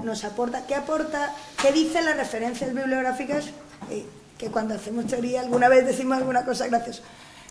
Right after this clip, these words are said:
Eh, ¿qué dicen las referencias bibliográficas que nos aporta el portafolio?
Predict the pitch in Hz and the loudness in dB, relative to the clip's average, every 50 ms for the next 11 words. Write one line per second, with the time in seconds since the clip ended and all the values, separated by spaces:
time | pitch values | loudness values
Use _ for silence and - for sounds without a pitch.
0 | - - 262 262 262 262 262 262 254 - 277 285 330 330 330 - 330 339 320 311 | 0 4 6 8 8 8 8 6 6 4 4 6 6 4 4 4 4 4 4 2
1 | 302 - 294 277 285 277 285 294 262 285 277 269 269 269 262 - 294 - 285 277 | 0 0 0 0 0 0 -2 -2 -2 -2 -2 0 0 0 -2 -2 -2 -2 -2 -2
2 | - - 240 240 190 220 214 - 254 247 240 - 247 240 247 233 - 240 233 - | 0 0 0 0 0 0 -2 -2 -2 -2 -2 -2 -4 -4 -4 -4 -4 -4 -6 -4
3 | - 262 220 214 | -4 -4 -4 -4